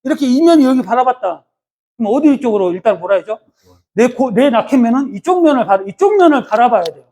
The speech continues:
이쪽 면 바라보면 바로 튀어나가 봅니다. 공 날아가 버려요. 한번 바로 이쪽 면 바라-, 정-, 정면 바라볼래요? 한번 보세요.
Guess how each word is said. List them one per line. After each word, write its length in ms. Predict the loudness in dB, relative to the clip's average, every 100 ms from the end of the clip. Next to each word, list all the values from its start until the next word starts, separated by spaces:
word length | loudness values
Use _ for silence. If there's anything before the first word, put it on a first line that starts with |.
| _ _ _ _ _
이쪽 260 | -4 0 2
면 120 | 2
바라보면 440 | 2 2 2 0 -2
바로 280 | -2 -2 -4 _
튀어나가 380 | -4 -2 0 -2
봅니다. 480 | -2 0 0 0 -6 _ _
공 120 | -2
날아가 340 | 0 0 2 0
버려요. 380 | 0 -2 -4 -10 _
한번 220 | -4 -2 0
바로 120 | -2
이쪽 180 | -4 -4
면 100 | -2
바라-, 260 | -4 -6
정-, 280 | -6 -6 -6
정면 240 | -4 0 2
바라볼래요? 440 | 0 -2 -4 -6 _ _ _ _ _ _ _ _ _ -6
한번 200 | -2 0
보세요. 220 | -2 -4